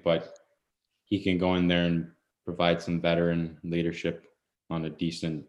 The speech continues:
Wild team. I wasn't crazy about it. I like the the Cunnin deal the other way better just because he's younger and has more potential. I think that was a good, solid pickup for Nashville, but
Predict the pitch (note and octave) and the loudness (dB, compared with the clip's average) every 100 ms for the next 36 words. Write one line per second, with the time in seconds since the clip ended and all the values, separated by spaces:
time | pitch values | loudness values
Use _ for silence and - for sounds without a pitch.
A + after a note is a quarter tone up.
0 | _ E2 D#2+ - E2+ D#2+ D2+ _ _ _ | _ -2 -2 -2 -4 -4 -8 _ _ _
1 | - E2+ E2+ E2 E2+ E2 E2 E2 E2 E2 | -2 -2 -2 0 2 2 2 2 2 2
2 | D#2+ E2 - - - _ _ _ - - | 2 0 -2 -6 -6 _ _ _ -12 -2
3 | F2+ F2 E2+ F2 E2 E2+ E2 E2+ D#2+ E2 | 2 2 4 2 4 2 4 2 4 2
4 | E2 D#2+ E2 - E2 E2+ E2 - D#2+ D#2+ | 2 0 -4 -4 -2 -2 -2 -8 -6 -4
5 | D#2+ E2 D#2+ E2 D#2+ E2 E2 - E2+ E2 | -4 -4 -4 -4 -4 -6 -6 -4 -2 0
6 | F2 E2+ - - _ - D#2+ D#2+ D#2 F2 | 0 0 -2 -20 _ -4 -2 -2 -2 -2
7 | D#2+ - - - E2 D#2+ - - _ _ | -2 -6 -8 2 2 2 -4 -20 _ _
8 | _ E2+ E2+ - E2 D#2+ F2+ - A2+ A2 | _ -4 -2 -2 0 2 0 0 -2 0
9 | E2 D#2 - | 0 -2 -6